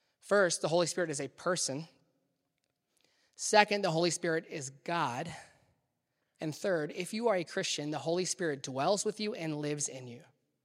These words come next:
All right, now let's talk about each one of those one by one. First, the Holy Spirit is a person, all right? He's not some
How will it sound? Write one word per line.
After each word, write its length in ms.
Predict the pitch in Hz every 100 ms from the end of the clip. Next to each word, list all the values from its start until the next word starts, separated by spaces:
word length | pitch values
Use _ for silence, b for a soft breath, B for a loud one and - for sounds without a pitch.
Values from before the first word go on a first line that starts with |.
| _ _ _ _ _ _ _
All 120 | - 131
right, 40 |
now 60 | 147
let's 120 | 143
talk 160 | 156
about 160 | 151 156
each 220 | 175 151
one 120 | 156
of 60 | 143
those 240 | 143 135
one 120 | 143 143
by 140 | 139
one. 280 | 131 127 120
First, 380 | - 170 - B B B B B B _ -
the 80 |
Holy 260 | 131 175 185
Spirit 400 | - - 160 165 -
is 200 | 160 151
a 120 | - 139 -
person, 480 | - 147 - 117 113 B B B -
all 80 |
right? 160 | 135 147
He's 180 | 156 151
not 320 | 165 190 226
some 320 | - 196 180